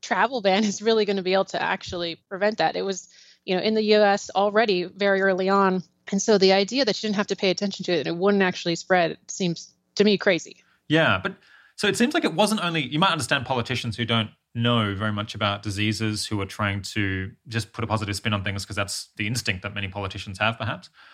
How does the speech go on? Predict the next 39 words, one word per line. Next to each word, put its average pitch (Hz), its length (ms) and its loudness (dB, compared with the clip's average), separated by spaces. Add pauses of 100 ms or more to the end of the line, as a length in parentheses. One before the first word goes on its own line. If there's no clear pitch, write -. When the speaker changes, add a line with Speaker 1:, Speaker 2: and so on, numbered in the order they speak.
(120)
Speaker 2:
But - 80 -6
it - 20 -6
seemed 233 140 0
like 226 80 0
it 214 40 -2
was 170 120 -4
people 190 220 0
who 147 100 2
are 135 60 2
more 147 280 0
informed, 95 420 -6
like 117 120 -4
epidemiologists 120 760 -2
or, 113 120 -6
you 120 80 -10
know, 123 100 -10 (140)
people 143 260 -4
who 123 80 4
do 127 140 0
actually 135 240 -2
understand 107 380 0
diseases 107 360 -2
or 101 60 -4
medicine, 104 560 -4 (240)
who 120 80 0
people 117 180 2
were 107 80 2
turning 110 260 -2
to 104 280 -2
for - 120 -2
advice 101 320 0
and 110 60 -4
they 104 60 0
were 98 80 -2
saying, 98 380 -2
"Don't 104 180 0
worry 107 200 0
about 87 260 0
it." 92 100 -6